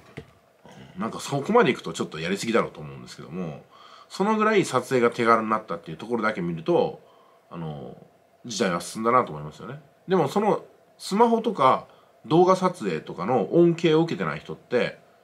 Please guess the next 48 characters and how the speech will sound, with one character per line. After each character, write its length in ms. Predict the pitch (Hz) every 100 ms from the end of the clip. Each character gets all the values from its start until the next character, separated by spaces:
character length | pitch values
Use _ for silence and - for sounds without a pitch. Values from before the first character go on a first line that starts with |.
| -
何 220 | 156 170
な 80 | 87
ん 80 |
だ 80 | 64
ろ 100 | -
う 20 |
な 160 | - -
と。 80 | - - _ _ _ _ _ _ _
そ 100 | 165
れ 80 | 180
を 80 |
使 200 | 170 -
う 80 | 165
だ 80 | 170
け 100 | 156
で 240 | 101 78 82
全 120 | 113 135
く 60 | 127
違 160 | 123 131
う 60 | 120
人 160 | 117 95
生 160 | 76
が 100 | 73
開 200 | 82 95
け 60 | 82
て 100 | -
き 100 | -
て、 260 | 95 82 - - -
チ 100 | -
ャ 80 | 147
ン 40 |
ス 140 | 117 90
は 160 | 71 - _ -
手 100 | 123
元 200 | 123 123
に 80 | 85
ぐ 120 | 95
っ 20 |
と 140 | -
引 100 | 117
き 100 | -
寄 80 | 113
せ 120 | 104
ら 80 | 104
れ 80 | 104
る 80 | 80
の 80 | 73
に、 240 | 101 80